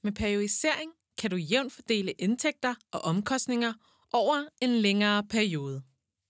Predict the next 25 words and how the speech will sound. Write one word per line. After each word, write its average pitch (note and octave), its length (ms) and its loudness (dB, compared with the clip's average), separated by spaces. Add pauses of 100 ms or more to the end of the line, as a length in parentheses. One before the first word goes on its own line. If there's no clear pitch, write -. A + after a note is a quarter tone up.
(300)
Dette A#3+ 200 4
sikrer, A3 440 0 (180)
at F3 160 0
en D#3+ 120 0
større F3 520 2
indtægt G#3 460 -2 (120)
eller F3 160 0
udgift A3 560 -2 (360)
registreres A3+ 680 0
i B3+ 80 -2
den B3 160 0
korrekte C#4 600 -2
periode G3+ 440 2 (100)
i G#3+ 60 -4
dit G#3 340 -4
regnskab, D#3+ 500 -2 (340)
uafhængigt B3+ 580 2
af, F#3+ 220 0 (400)
hvornår G3+ 340 2
du C#4 100 -4
faktisk A3+ 360 -2
har F#3+ 80 -2
modtaget C#4 600 2 (180)
eller C#4+ 140 2
betalt C4+ 480 -2